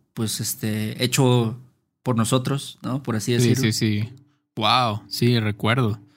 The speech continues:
Speaker 2: Puro software pirata, ¿no? Y
Speaker 1: Puro software pirata.
Speaker 2: <laughs> puro, pura chava. Y también, este, cartón de huevo,
Speaker 1: Ujú.
Speaker 2: ¿recuerdas? En
Speaker 1: Ándale.
Speaker 2: las paredes. Sí, sí,
Speaker 1: Sí.
Speaker 2: ahí,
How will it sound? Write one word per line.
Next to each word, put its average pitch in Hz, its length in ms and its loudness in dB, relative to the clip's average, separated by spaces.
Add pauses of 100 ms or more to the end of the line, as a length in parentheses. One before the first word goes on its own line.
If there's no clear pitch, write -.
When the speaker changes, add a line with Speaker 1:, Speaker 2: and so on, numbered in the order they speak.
(260)
Speaker 2:
Puro 123 540 4
software 120 460 2
pirata, 113 500 0
¿no? 120 280 -4 (420)
Y 117 160 2
Speaker 1:
Puro 120 220 6
software 110 340 2
pirata. 107 300 -4
Speaker 2:
<laughs> - 800 2
puro, 170 340 4 (400)
pura 139 240 4
chava. 160 320 2
Y 147 80 4
también, 139 400 4
este, 117 560 2
cartón 139 320 2
de 135 60 2
huevo, 127 300 2
Speaker 1:
Ujú. 104 180 -8
Speaker 2:
¿recuerdas? 131 520 2 (260)
En 127 80 0
Speaker 1:
Ándale. 120 160 6
Speaker 2:
las 117 100 2
paredes. 120 680 0 (440)
Sí, 110 380 2
sí, 113 140 -2
Speaker 1:
Sí. 104 80 2
Speaker 2:
ahí, 101 480 -2